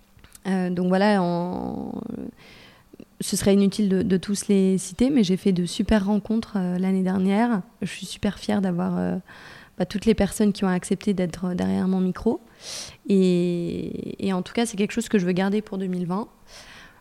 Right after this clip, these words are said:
euh, d'avoir, euh, voilà, moins d'épisodes, quitte à sortir des, à sortir des classements iTunes et, et autres classements qui existent sur Spotify et tout, avoir moins d'écoute.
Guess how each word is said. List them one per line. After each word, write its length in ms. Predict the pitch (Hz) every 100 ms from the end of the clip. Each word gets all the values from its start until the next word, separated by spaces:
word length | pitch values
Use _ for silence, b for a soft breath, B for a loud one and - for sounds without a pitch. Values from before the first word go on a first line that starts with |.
| -
euh, 280 | 196 185 185
d'avoir, 440 | 185 185 185 196 190
euh, 540 | 185 185 196 202 208 - - - 185
voilà, 240 | 185 185
moins 160 | 196 220
d'épisodes, 680 | 226 - 202 202 226 214 196 _ _ _ _ - - - _ - -
quitte 180 | - 240
à 100 | 214
sortir 440 | 214 202 - 220
des, 1300 | 196 190 180 180 170 170 170 165 - - - - - - _ _ - -
à 100 | 104
sortir 560 | - 107 - 214 190 180
des 120 | 180
classements 520 | - 190 - 202 196
iTunes 560 | 190 - - 196 190 196 -
et, 280 | 175 165 196 B B B B -
et 100 | 175 -
autres 320 | 196 - 185
classements 400 | 190 185 196 185
qui 100 | 180
existent 360 | 160 165 170
sur 100 | 170
Spotify 560 | - 185 - - 190 190
et 80 | 185
tout, 260 | - 196
avoir 240 | 196 185 185
moins 160 | 185
d'écoute. 420 | 190 185 254 -